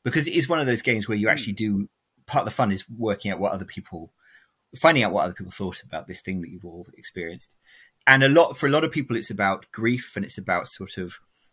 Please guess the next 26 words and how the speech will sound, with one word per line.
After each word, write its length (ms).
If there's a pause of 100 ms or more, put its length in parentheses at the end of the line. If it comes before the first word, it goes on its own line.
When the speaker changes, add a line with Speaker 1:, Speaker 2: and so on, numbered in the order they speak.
(120)
Speaker 1:
the 80
way 100
you 100
deal 320
with 140
grief 280
and 80
process 360
grief. 260
And 100
that's, 180
that, 260
that 100
I, 240
I, 140
that's, 280 (280)
I 140
see 180
that 100
as 100
completely 420
valid 360
re-, 180 (220)
reading. 380 (500)
For 100
me, 600